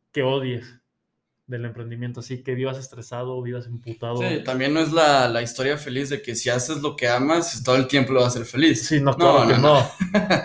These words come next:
Speaker 2: <laughs>
Speaker 1: Imposible.
Speaker 2: No, aún así, por más que te guste la idea,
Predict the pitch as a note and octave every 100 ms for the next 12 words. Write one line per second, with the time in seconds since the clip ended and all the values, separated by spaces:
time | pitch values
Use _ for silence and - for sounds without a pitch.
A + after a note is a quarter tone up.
0 | - B2+ B2 C3+ C#3+ D#3 D3 A#2 C#3 D#3
1 | D#3+ D#3+ D3+ C#3 F3+ F#3 G#3+ F3+ D#3+ E3
2 | F#3 D#3 B2 C#3+ F3+ -